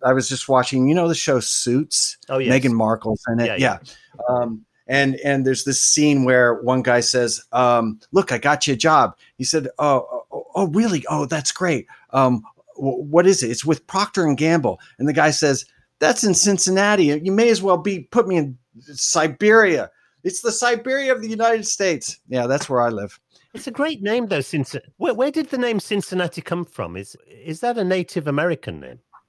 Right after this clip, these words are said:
Speaker 1: I think it's Italian.
Speaker 2: Oh, right.
Speaker 1: Yeah, and there's the, there's a statue someplace of Cincinnatus, who was a,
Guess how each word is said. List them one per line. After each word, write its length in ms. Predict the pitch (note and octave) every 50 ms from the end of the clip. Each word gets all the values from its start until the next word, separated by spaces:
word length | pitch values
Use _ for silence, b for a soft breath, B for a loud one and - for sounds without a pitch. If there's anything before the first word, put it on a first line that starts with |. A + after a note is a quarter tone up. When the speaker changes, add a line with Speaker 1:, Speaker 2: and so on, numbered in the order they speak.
| _ _ -
Speaker 1:
I 80 | A2 A#2
think 340 | A2 - - - D#3+ G3+ -
it's 180 | - - - -
Italian. 640 | - - - - G#2 A2+ A#2+ G#2+ F2 D2+ - - _ _ _ _ _ _ _ -
Speaker 2:
Oh, 200 | - A#3+ G3 C3+
right. 280 | E3+ G#3+ F#3+ E2 D2+ _ _ _ _ _ _
Speaker 1:
Yeah, 340 | B2 C3 B2+ A2+ G2 E2+ - -
and 180 | - C#3+ C3+ C#3+
there's 260 | C#3+ C#3 C3+ C3+ -
the, 220 | C#3 C3 B2 A2 - -
there's 240 | C3+ C3 B2+ A2+ B2
a 100 | A#2 A2
statue 480 | - - - C#3 B2+ B2 - - B2
someplace 1080 | A2 - - A#2+ A2+ G#2+ G#2+ - _ _ _ _ _ _ _ _ - C3 A#2 A2 A2
of 140 | - G#2+ -
Cincinnatus, 1400 | - - - - C3 A#2+ A2+ - - C3 A#2 A2+ A2+ A2+ A2+ A2+ A2+ A2+ A2 G2 F#2 F2+ - - - - - - -
who 100 | - G#2+
was 240 | G#2 G#2 G#2 F#2+ G#2+
a, 340 | A2 G#2+ G#2 G2+ G2+ G2